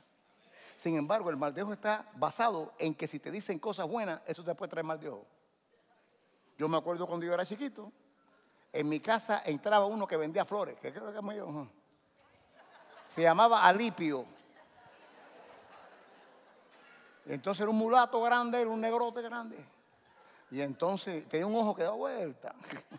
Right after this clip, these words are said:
<laughs> El ojo, el ojo era un carrusel. Y Alipio venía y decía,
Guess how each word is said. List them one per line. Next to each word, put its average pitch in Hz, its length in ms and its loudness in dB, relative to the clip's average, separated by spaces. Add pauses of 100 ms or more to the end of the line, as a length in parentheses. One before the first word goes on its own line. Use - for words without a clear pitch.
(360)
<laughs> - 920 -20
El 139 140 0
ojo, 208 260 4
el 156 220 -2
ojo 226 300 4
era 233 180 8
un 233 60 -2
carrusel. 180 580 -2 (2750)
Y 160 140 2
Alipio 214 440 4
venía 202 400 0
y 131 60 -6
decía, 147 320 -4